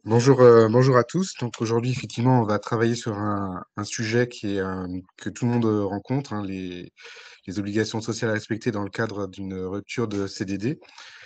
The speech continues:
Ça s'inscrit sur, euh, une compéti-, une compétitivité sur le, sur le travail, sur un marché parfois difficile où tous les entrepreneurs, tous les, euh, artisans et, euh,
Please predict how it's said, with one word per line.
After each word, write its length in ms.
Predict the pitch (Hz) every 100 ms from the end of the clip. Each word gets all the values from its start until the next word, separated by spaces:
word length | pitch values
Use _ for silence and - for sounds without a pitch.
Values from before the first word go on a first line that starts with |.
| - _
Ça 220 | - 113
s'inscrit 640 | 113 123 - - 135 131
sur, 400 | 127 - 113 104
euh, 1040 | 107 104 104 104 101 101 98 95 95 92 90 110
une 200 | 131 -
compéti-, 400 | 113 120 113 -
une 160 | 104 101
compétitivité 880 | 117 123 110 113 117 117 113 123
sur 240 | 120 - 104
le, 240 | 101 101
sur 160 | 98 98
le 80 | 101
travail, 460 | - 110 120 135
sur 400 | 131 - 110 95
un 180 | 98 101
marché 380 | 104 - - 113
parfois 580 | 107 - - 110 107 104 - - - 110 110
difficile 480 | 101 104 110 170 127
où 80 | 101
tous 160 | -
les 280 | 117 110 104
entrepreneurs, 760 | 107 - 107 - 104 120 139 131 _
tous 200 | - 113
les, 500 | 107 104 104 98 98
euh, 320 | 95 95 92 92
artisans 760 | 107 - - 107 113 117 113 110
et, 360 | 95 95 92
euh, 80 | 90